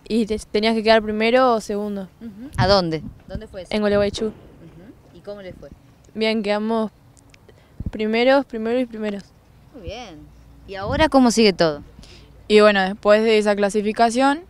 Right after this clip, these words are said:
Speaker 3: es ahora el tema de juntar el dinero
Speaker 2: Ujú.
Speaker 3: e intentar hacer lo posible no-, nosotros todos los días entrenando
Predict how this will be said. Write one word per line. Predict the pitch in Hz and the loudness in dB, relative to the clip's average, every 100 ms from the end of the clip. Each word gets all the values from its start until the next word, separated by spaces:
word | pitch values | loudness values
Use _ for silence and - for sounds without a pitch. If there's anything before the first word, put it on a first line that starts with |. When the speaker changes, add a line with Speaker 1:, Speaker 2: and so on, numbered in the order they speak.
| _ _ | _ _
Speaker 3:
es | - 185 185 175 | 0 2 2 -2
ahora | - 175 180 185 202 202 | -2 2 2 2 2 4
el | 180 175 165 160 165 | 2 0 -4 -6 -6
tema | 175 175 | -4 -4
de | 175 | -6
juntar | 165 175 165 170 180 | -8 -10 -4 -2 -2
el | 165 | -8
dinero | 165 165 180 185 | -8 -4 2 2
Speaker 2:
Ujú. | 196 - 190 - 160 180 269 - _ _ - | 2 -4 -20 -20 -20 -20 -20 -20 _ _ -6
Speaker 3:
e | 185 180 180 | -2 0 0
intentar | 170 165 180 185 | -2 -2 2 2
hacer | 185 190 | 2 0
lo | |
posible | 180 175 180 196 | 0 0 0 0
no-, | 185 170 | -2 -4
nosotros | 170 160 180 190 | -6 -2 -2 -2
todos | 180 180 180 | -4 -4 -4
los | |
días | 175 185 185 | -4 -4 -4
entrenando | 185 185 180 185 190 214 | -4 -4 -4 -2 -4 -6